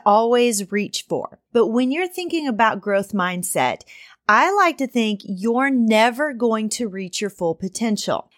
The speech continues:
And I know that sounds defeating and I know it sounds negative, but here's what I'm thinking. You're always going to want to pursue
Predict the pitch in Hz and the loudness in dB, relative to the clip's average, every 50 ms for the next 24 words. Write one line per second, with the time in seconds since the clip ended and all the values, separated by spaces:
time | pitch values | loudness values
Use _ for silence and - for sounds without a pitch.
0 | _ _ - 220 220 233 240 247 247 294 330 330 349 339 - - - 294 269 254 | _ _ -2 2 2 4 4 4 4 4 4 4 2 2 2 0 0 0 0 0
1 | 220 208 254 254 - 220 208 196 208 208 214 208 202 202 202 208 214 233 226 220 | 0 0 0 0 0 0 2 2 2 2 2 2 2 2 2 2 2 2 0 0
2 | - 254 247 240 208 202 208 190 185 175 190 185 190 185 175 208 196 - - 285 | 2 2 2 2 2 2 2 0 0 0 0 -2 -2 -2 -2 -4 -4 -2 -2 -2
3 | 285 302 277 - 240 254 240 233 214 214 208 - 202 180 175 180 - 156 160 185 | -2 -2 -4 -4 -4 -2 -2 -2 -2 -2 -4 -4 -6 -6 -6 -8 -10 -10 -12 -12
4 | - _ _ _ _ _ _ _ _ _ _ _ _ _ _ _ _ _ _ _ | -18 _ _ _ _ _ _ _ _ _ _ _ _ _ _ _ _ _ _ _
5 | 220 214 208 247 277 285 - - - 226 254 269 294 302 339 330 330 320 285 - | -4 -2 2 2 2 2 2 2 2 4 4 4 2 2 0 -2 -2 -2 -4 -4
6 | - 262 247 247 247 240 233 - 262 247 202 202 202 196 - - - 208 - - | -4 -2 -2 -2 -2 -4 -4 -4 -6 -6 -4 -4 -4 -6 -6 -8 -12 -14 -10 -10
7 | 208 202 196 - - - - 208 185 165 156 147 151 175 | -10 -8 -8 -8 -8 -4 -2 -2 -2 -2 -4 -6 -8 -10